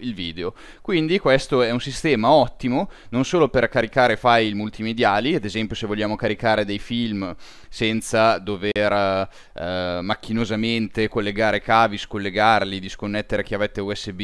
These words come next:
e hard disk esterni, ma è un sistema molto comodo anche magari per caricare interi backup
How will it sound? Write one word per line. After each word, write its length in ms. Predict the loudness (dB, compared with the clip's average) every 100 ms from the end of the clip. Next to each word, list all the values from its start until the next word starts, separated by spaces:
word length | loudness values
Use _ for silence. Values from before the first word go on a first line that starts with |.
| 0
e 40 |
hard 140 | 0 -2
disk 200 | -6 -6
esterni, 640 | -4 0 0 0 -2 -4 -8 _ -20 -20 -20 -20 -16 -2
ma 200 | 0 0
è 20 |
un 80 | -4
sistema 320 | 0 2 2
molto 260 | 0 -2 0
comodo 340 | 0 2 4
anche 320 | 4 2 -2
magari 300 | 0 2 2
per 160 | 0 0
caricare 560 | 0 2 4 6 4 -2 -16 -4
interi 440 | -4 2 2 4 2
backup 720 | 0 4 4 4 0 0